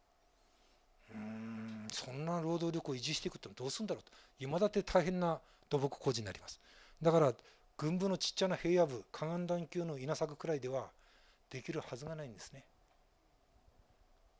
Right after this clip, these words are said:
で、いろんな市町村市の軍部の方に書いてあるのは、申し訳ありませんが、これ博物館に裏取ってきましたけど、古墳とは認めていないと。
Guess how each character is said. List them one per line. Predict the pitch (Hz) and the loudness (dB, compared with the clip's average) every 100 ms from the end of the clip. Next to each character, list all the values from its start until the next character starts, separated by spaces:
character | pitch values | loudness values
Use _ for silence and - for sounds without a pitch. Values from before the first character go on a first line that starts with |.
| _ | _
で、 | 135 139 139 135 | -4 0 2 0
い | 131 | -2
ろ | 143 | -2
ん | 175 | -2
な | |
市 | 151 - | -2 0
町 | 175 | 0
村 | 170 175 | 0 -4
市 | 165 | -4
の | 143 | -6
軍 | 120 147 | -6 -6
部 | 170 | -4
の | 156 | -4
方 | 165 | -6
に | - | -4
書 | |
い | 151 | -4
て | 147 | -4
あ | |
る | 143 | -2
の | 156 | -2
は、 | 123 - - | -2 -6 -14
申 | 117 117 | -8 0
し | - | 0
訳 | 143 | 0
あ | 165 | 0
り | |
ま | 175 | 0
せ | 190 | 0
ん | |
が、 | 180 135 - - - | 0 -2 -6 -20 -20
こ | - | -2
れ | 156 | 0
博 | - 160 | 2 2
物 | 170 | -2
館 | - 165 | 2 4
に | |
裏 | 143 156 | 4 2
取 | 175 | 0
っ | - | -6
て | |
き | - | -8
ま | 151 | -6
し | |
た | - | -6
け | 107 | -10
ど、 | - _ - _ | -14 _ -20 _
古 | 151 | -4
墳 | 143 | -4
と | 175 | 0
は | 156 | -2
認 | 123 170 | -2 -8
め | 151 | -4
て | 156 | -4
い | |
な | 156 | -4
い | |
と。 | - | -6